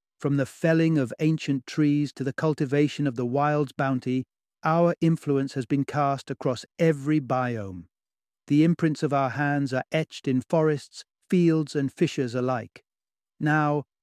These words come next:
we find ourselves in an unprecedented era. We're no longer a mere part of nature. We control it, and its future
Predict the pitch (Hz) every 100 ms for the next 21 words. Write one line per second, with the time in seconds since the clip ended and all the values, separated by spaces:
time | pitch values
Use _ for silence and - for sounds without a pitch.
0 | _ 156 170 - 175 175 175 165 - 165
1 | 156 147 147 147 151 - 170 165 - 165
2 | 160 147 143 143 - 139 131 107 104 _
3 | _ _ _ _ _ - 185 202 202 208
4 | 185 190 180 175 160 170 175 - 170 170
5 | 165 165 175 165 123 113 - _ _ _
6 | _ _ - 165 170 170 156 185 180 139
7 | - _ _ _ _ _ _ 147 143 139
8 | - 185 190 - 135 127